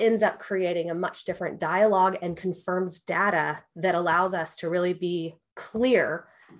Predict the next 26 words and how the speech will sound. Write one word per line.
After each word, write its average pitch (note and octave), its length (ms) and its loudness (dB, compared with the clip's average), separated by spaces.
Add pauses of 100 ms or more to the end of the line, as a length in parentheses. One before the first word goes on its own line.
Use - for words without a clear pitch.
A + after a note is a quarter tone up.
as F#3+ 200 4
we're G3 100 2
getting G3+ 360 0
those E3 200 -2
key F#3+ 240 -8
details, C4+ 680 2 (180)
which G#3+ 260 2
are G#3 160 0
oftentimes F#3 520 -2
why F3+ 180 0
we E3 100 -8
see F#3 160 -4
denials D#3 360 -4
on D3+ 80 -4
the D3+ 80 -4
back D3+ 280 -4
end D3 180 -8
for - 220 -8 (100)
incomplete F3 500 -4
information C#3+ 640 -8
or C#3 100 -8
things C#3 240 -10
like C3+ 200 -12
that C#3+ 180 -4
at C#3 140 -12
check-in. - 340 -6